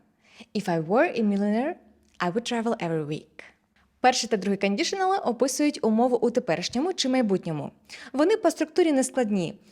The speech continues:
але якщо ви мрієте навчитись з легкістю їх будувати, а може ще й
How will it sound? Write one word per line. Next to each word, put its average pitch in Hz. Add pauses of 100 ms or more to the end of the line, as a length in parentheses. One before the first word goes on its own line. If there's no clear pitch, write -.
(240)
але 262
якщо 294
ви 320
мрієте 262
навчитись 226 (120)
з 208
легкістю 220
їх 185
будувати, 170 (480)
а 202
може 214
ще 208
й 196